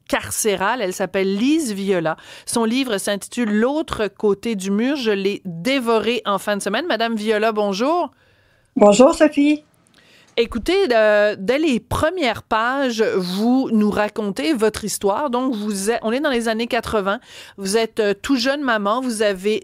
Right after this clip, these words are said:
Speaker 1: deux enfants que vous élevez seule. Vous êtes mère monoparentale. Euh, vous bénéficiez de l'aide sociale. Vous avez besoin de gagner votre vie.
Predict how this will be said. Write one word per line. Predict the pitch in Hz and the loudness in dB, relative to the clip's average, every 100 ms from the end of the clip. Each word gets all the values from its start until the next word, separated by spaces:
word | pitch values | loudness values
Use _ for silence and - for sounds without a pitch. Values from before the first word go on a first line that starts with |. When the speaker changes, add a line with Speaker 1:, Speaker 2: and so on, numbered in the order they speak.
| 180 | -4
Speaker 1:
deux | 170 254 254 | -2 -2 0
enfants | 220 202 233 285 | -2 -2 -4 -4
que | 240 | -4
vous | 202 202 | -4 0
élevez | 214 202 185 220 | 0 0 -2 -2
seule. | - 214 220 | 0 0 0
Vous | 277 208 | -2 -4
êtes | 202 | -2
mère | 214 262 | -2 0
monoparentale. | 233 214 214 208 196 185 185 180 247 - - - - | 0 -2 -2 -2 -2 -2 -2 -2 -4 -8 -18 -14 -2
Euh, | 196 196 - | 2 2 2
vous | 185 185 190 | -4 -4 0
bénéficiez | 190 214 214 - - 247 220 | 0 0 -2 -4 -2 -2 0
de | 196 | 0
l'aide | 190 202 208 262 254 | 0 0 0 -2 -4
sociale. | - 208 190 220 262 | -4 -2 -2 -2 -2
Vous | 240 220 | -2 -2
avez | 220 240 | 0 -2
besoin | 214 320 254 226 240 262 254 | 2 2 2 -2 -2 0 0
de | 208 | 0
gagner | 202 196 196 220 | 0 -2 0 -2
votre | 202 196 175 | 2 0 0
vie. | 208 320 | -2 -2